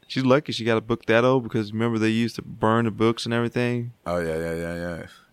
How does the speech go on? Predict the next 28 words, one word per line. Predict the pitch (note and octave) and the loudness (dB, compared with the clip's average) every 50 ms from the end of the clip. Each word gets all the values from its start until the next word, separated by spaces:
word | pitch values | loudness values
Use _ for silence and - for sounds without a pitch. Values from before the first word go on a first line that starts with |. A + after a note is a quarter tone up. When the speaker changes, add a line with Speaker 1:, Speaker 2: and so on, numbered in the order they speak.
| _ - | _ -8
Speaker 2:
'Cause | - G#2 F#2 F2+ F2 - - | -6 -6 -6 -6 -10 -12 -6
ladies | F2 F2 F2+ F2+ F#2 F2 | -4 -2 -2 -2 -4 -6
weren't | F2 F2 E2+ E2 D#2+ | -6 -8 -8 -8 -4
allowed | E2 E2 F2 E2+ | -2 -2 -2 -2
to | D#2 - | -4 -10
read. | C3 - E2+ F#2 F#3 - - - A2+ G#2+ | -8 -6 -6 -6 -6 -8 -8 -6 -2 0
Speaker 1:
Yeah, | A2 A2 G#2 G#2 G2+ | 2 2 2 2 2
Speaker 2:
Something | G2 - C3 G2 G2+ G2+ | 2 4 4 4 2 0
Speaker 1:
that. | A2 | -2
Speaker 2:
like | G2+ - | -6 -8
that. | - - - - - _ _ _ _ _ _ _ _ _ _ - | -10 -12 -12 -14 -18 _ _ _ _ _ _ _ _ _ _ -6
Speaker 1:
That | - G#2 A2 A#2 A#2+ A#2 - - | -2 0 2 2 2 0 -2 -4
and | A#2 A2+ | -6 -4
all | A2 A2 A2+ A2+ | -2 0 0 0
the, | A2 A2 G#2 G2+ - - _ _ _ _ _ _ _ _ _ _ _ _ _ _ _ _ - _ _ _ | 0 -2 -4 -6 -12 -20 _ _ _ _ _ _ _ _ _ _ _ _ _ _ _ _ -20 _ _ _
what, | - - - _ _ _ _ _ _ _ _ _ _ _ _ _ _ _ _ _ _ _ _ _ _ - | -12 -12 -12 _ _ _ _ _ _ _ _ _ _ _ _ _ _ _ _ _ _ _ _ _ _ -4
people | C3+ - - | -2 -2 -2
trying | - - A#2+ | -2 -4 -2
to | G#2+ | -2
be | - G#2 | -2 -6
communists | - - - A2 A2+ A2+ A2+ A2+ A2+ A#2 A#2 A2+ - - | -6 -2 0 2 2 2 2 0 0 0 -2 -2 -4 -6
and | A2+ A2 | -4 -2
all | A2+ A2+ A2+ A2+ | 0 2 2 0
that | G#2 - _ _ _ _ | 0 -4 _ _ _ _
shit. | - B2+ B2+ B2+ B2+ - _ - _ _ - | -6 -4 -2 -2 -2 -4 _ -18 _ _ -4
Speaker 2:
What? | - C#4 D#4 D4 - _ _ _ _ _ _ _ _ _ _ - | -2 0 0 -2 -2 _ _ _ _ _ _ _ _ _ _ -2
Speaker 1:
Yeah. | A2+ A#2 B2 B2+ B2 A#2+ A#2 A#2 _ _ _ _ _ _ _ _ - | 2 2 4 4 4 2 0 -4 _ _ _ _ _ _ _ _ -10
Speaker 2:
What? | - D#4 E4 E4 | -2 -2 -2 -2